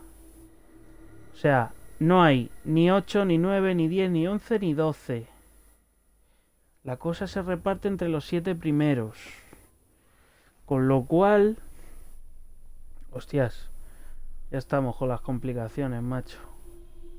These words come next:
Tres, seis, siete. Mm. Tres, seis, siete, su puta abuela.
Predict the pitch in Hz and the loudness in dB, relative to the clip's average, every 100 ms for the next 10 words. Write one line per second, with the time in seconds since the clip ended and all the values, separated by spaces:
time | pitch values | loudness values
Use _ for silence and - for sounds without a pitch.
0 | - - 139 - 147 127 - 151 160 170 | -8 -4 -4 -2 -2 -2 -4 -2 0 0
1 | 185 175 180 185 - - - - - - | -2 -2 -2 -6 -12 -14 -14 -12 -12 -10
2 | - - - - - 156 160 160 156 156 | -10 -10 -10 -8 0 2 6 6 6 4
3 | 156 156 151 151 143 - - - - - | 4 4 2 0 -4 -10 -14 -14 -14 -14
4 | - - - - - - - - - - | -14 -14 -14 -14 -14 -14 -16 -18 -20 -20
5 | - - - - - - - - - - | -20 -20 -20 -20 -20 -18 -18 -18 -18 -20
6 | - - - - - - - - - - | -20 -20 -20 -20 -20 -20 -20 -20 -20 -20
7 | - - - _ _ _ - 165 160 - | -20 -20 -20 _ _ _ 0 2 2 0
8 | 156 147 127 - 170 180 175 - 180 170 | 0 0 -2 -2 0 0 -2 -2 0 0
9 | - 147 143 156 156 143 139 170 175 175 | -4 -8 -4 -4 0 0 4 6 6 6
10 | 175 | 2